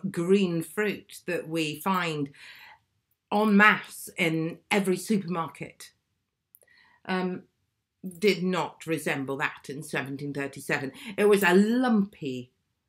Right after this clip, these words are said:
creature. It was, uh, differently shaped. We hadn't yet taken to growing it in tubes to give it, uh, that, that long, slim uniformity we think of now. In fact, in Elizabeth's day, it was associated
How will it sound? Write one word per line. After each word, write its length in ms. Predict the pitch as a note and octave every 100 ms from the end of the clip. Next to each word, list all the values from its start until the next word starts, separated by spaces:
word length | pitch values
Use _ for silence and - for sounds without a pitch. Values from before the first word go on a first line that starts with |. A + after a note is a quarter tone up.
| _ _ _ _ -
creature. 500 | - D#3 - - - _ -
It 160 | F3+ E3
was, 320 | F3 D#3 -
uh, 420 | F3 D#3+ D3 D3 - - - -
differently 420 | F#3+ C#4+ A#3 F#3+
shaped. 480 | G3 - F#3 C#3 -
We 140 | G3+ A3+
hadn't 320 | A#3+ G#3+ F#3+
yet 200 | F#3+ -
taken 420 | G3 F#3+ F#3+ E3
to 80 | E3+
growing 460 | F3+ F#3+ F#3 E3+
it 140 | E3 D3+
in 100 | D3+
tubes 720 | - G#3 F#3+ D#3 C#3 - -
to 380 | - E3+ D3+ C#3+ - - - _ -
give 220 | G3+ F3+
it, 100 | -
uh, 180 | E3 E3
that, 300 | F3 D3+ - C#3 -
that 240 | D#3+ D3+ E3
long, 340 | E3+ E3 D#3
slim 340 | - E3+ C#3+
uniformity 720 | E3 D#3+ D3 D#3 D3 C#3+ C#3 -
we 80 |
think 220 | - B2+ C3
of 140 | -
now. 200 | D#3+ A#2 - _ - - F#4 G3
In 160 | A#3 G3+
fact, 240 | A3+ -
in 120 | A3+
Elizabeth's 600 | G#3+ A#3+ B3+ G3+ G3 -
day, 260 | - E3 D3+
it 80 | D3
was 160 | G3
associated 920 | G3 G3 C4+ C#4+ - C#4+ C#4 B3+ B3